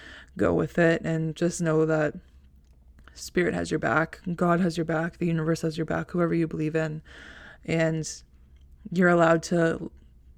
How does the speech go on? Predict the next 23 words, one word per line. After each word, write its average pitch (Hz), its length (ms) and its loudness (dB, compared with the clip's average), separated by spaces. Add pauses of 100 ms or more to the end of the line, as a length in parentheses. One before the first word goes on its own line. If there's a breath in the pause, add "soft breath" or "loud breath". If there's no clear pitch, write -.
to 185 120 -4
rest. - 480 -2
You're 170 80 2
allowed 170 240 2
to 180 100 -10
let 170 120 4
your 170 100 2
guard 160 320 2
down. 160 240 -4
You're 160 100 -4
allowed 160 380 -2
to, 165 420 0 (1040 loud breath)
you're 185 180 4
allowed 196 260 8
to 220 100 0
let 185 220 2
the 175 100 0
change 165 540 -2
come, - 400 -4
and 160 160 -4
you're 160 120 -4
allowed 160 340 -2
to 160 400 -2